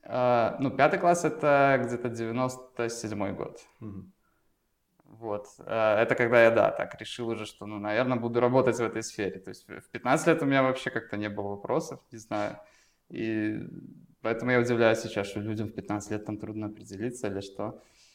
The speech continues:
Speaker 1: А, но в будущем, кстати, мне это мешало даже. Вот интересный такой момент. Я щас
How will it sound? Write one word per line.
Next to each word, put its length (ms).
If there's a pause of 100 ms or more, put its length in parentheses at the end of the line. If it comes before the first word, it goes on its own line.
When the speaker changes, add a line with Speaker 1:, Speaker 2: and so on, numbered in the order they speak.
(160)
Speaker 1:
А, 520
но 80
в 100
будущем, 360
кстати, 360
мне 160
это 260
мешало 500
даже. 420
Вот 240
интересный 500
такой 220
момент. 280
Я 60
щас 440